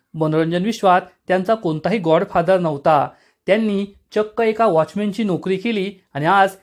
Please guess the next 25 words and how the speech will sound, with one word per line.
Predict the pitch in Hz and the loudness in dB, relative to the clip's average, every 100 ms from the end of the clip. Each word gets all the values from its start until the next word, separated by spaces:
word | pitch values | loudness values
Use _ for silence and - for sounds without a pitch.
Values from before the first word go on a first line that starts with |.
| _ 190 | _ -4
ते | |
या | 196 214 | -2 0
लेव्हलपर्यंत | 180 165 185 190 190 196 | -2 -2 -2 -2 -2 0
आले | 190 165 | 0 0
आहेत, | 196 196 202 - - | 0 0 -2 -4 -12
इतके | 170 - | -10 -4
मोठे | 214 165 202 | -2 -2 -2
अभिनेते | 202 156 160 160 | -2 -2 -2 0
बनले | 196 175 160 | 0 0 2
आहेत. | 156 156 156 143 - _ _ - | 2 2 -2 -4 -10 _ _ 0
सयाजी | 143 143 147 | 2 2 -2
शिंदे | 156 220 202 185 190 _ _ | -4 0 2 0 -2 _ _
यांच्या | 156 170 175 196 | -4 -2 0 0
बालपणी | 151 151 151 220 196 190 - | 0 0 -2 -4 -4 -8 -10
घरी | 135 185 220 | -4 -4 -4
खूपच | 165 165 220 175 | -6 0 0 2
गरिबी | 151 151 180 | -2 0 0
होती. | 175 156 170 135 - _ _ | -2 -2 -2 -4 -6 _ _
या | 170 202 | 0 2
गरिबीतून | 165 170 170 190 214 | 2 -2 -4 -4 -2
वर | 156 175 | 0 0
येण्यासाठी | 175 185 226 226 190 190 - _ - | -2 -2 -2 -2 -4 -6 -10 _ -4
त्यांनी | 190 214 | -2 -2
शिक्षण | 220 165 - 202 | -4 -6 -2 0
घेतलं, | 190 175 175 165 | 0 0 2 2